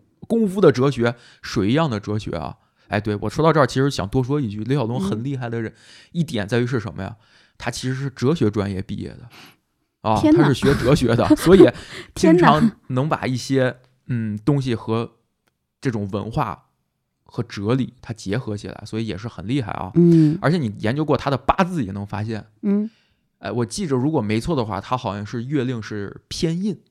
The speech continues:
Speaker 2: 嗯。
Speaker 1: 哎，哎，天干透啥呀？啊，其实李小龙的这个生日很，很好查，大家也可以自己去看看。
Speaker 2: 嗯。
Speaker 1: 七杀和伤官。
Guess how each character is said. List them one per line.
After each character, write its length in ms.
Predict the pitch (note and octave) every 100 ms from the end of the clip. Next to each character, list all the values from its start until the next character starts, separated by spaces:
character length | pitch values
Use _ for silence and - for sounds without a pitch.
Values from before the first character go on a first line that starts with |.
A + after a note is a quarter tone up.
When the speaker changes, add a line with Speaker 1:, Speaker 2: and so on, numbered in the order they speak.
| _ _ - -
Speaker 2:
嗯。 320 | F3+ E3 D#3+
Speaker 1:
哎， 1080 | - D#3+ D#3+ D3+ E3 - _ _ _ -
哎， 60 | A2
天 200 | - D3+
干 160 | C#3+ C#3+
透 160 | C#3+
啥 200 | A2 F2
呀？ 240 | G#2 G2 - _ _
啊， 120 | B2+
其 140 | -
实 80 | G3
李 80 | F#3+
小 100 | F#3+
龙 100 | A#3+
的 200 | E3+ D3+
这 180 | C#3 C#3
个 100 | A#2+
生 240 | - F3+
日 180 | A#3 F3
很， 280 | B2 - G2+
很 160 | G#2 F3
好 120 | D3+
查， 260 | - E2
大 160 | G2+ D#3
家 100 | D#3
也 40 | E3
可 100 | D3+
以 80 |
自 120 | A#2+ C3+
己 80 |
去 80 | G#2
看 160 | A2+ C3+
看。 140 | G2+ - -
Speaker 2:
嗯。 280 | F#3+ F3+ F#3+
Speaker 1:
七 240 | - - D3
杀 240 | C#3 B2
和 180 | B2+ G#2+
伤 240 | G2+ G2
官。 200 | G#2 G#2